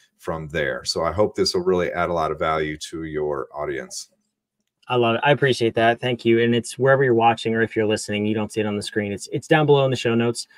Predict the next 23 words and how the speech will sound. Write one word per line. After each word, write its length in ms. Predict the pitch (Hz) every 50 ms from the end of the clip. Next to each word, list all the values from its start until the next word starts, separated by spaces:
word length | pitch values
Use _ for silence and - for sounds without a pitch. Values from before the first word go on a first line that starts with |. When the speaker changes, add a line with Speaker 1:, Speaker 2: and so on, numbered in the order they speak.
| - _ _ _
Speaker 2:
Um, 180 | - 104 104 101
so 120 | - -
you 40 | 113
can 100 | 110 110
go 160 | 107 107 101 - _ _ _ -
click 220 | - 123 120 -
over 180 | 113 107 104 104
there 220 | 107 104 104 101
and 120 | - -
check 240 | 107 - 113 104 -
it 60 | 101
out. 220 | 101 95 95 95 - _ _ - _ _ _ _ _ -
Um, 240 | 107 98 95 98 -
Ryan, 220 | 117 113 110 110
I 60 | 107
appreciate 440 | 107 104 - - 117 - - 113 107 -
that 140 | 104 101
offer. 360 | 95 95 101 101 - - 107 104
And 240 | - 120 120 120 -
I 180 | - 127 135 139
also 280 | 143 143 - - 151
wanna 160 | 135 131 127 120
say, 320 | - - 127 117 113